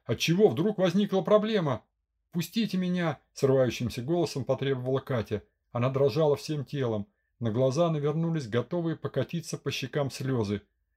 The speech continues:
«Черта с два я тебя отпущу!», прохрипел он ей в лицо и в доказательство этого сжал плечи еще сильнее.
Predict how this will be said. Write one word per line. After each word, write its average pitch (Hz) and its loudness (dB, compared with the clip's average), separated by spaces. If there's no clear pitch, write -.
«Черта 180 0
с 170 -4
два 202 4
я 110 4
тебя 143 0
отпущу!», 143 -4
прохрипел 123 0
он 123 2
ей 127 2
в 120 -2
лицо 135 -2
и 139 -4
в 127 -4
доказательство 143 -2
этого 156 -4
сжал 143 2
плечи 156 -2
еще 151 -4
сильнее. 139 -4